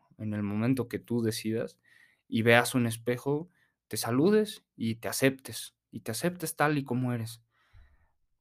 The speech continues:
Ese cuerpo que tienes, esa cara que tienes, esos ojos, la forma de tu pelo, la altura,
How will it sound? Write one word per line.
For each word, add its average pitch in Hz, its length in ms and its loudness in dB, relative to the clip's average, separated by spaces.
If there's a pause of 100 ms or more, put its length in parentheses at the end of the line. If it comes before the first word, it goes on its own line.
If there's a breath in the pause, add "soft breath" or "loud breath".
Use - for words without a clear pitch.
(960)
Ese 147 320 4
cuerpo 139 360 6
que 113 100 -2
tienes, 131 720 6
esa 113 280 -10
cara 104 200 -2
que - 100 -20
tienes, 113 760 0 (100)
esos - 340 -10
ojos, 107 800 -2 (460 soft breath)
la 98 140 -8
forma 110 280 -2
de - 60 -10
tu 90 140 -12
pelo, 113 640 2
la 90 120 -6
altura, 113 680 -4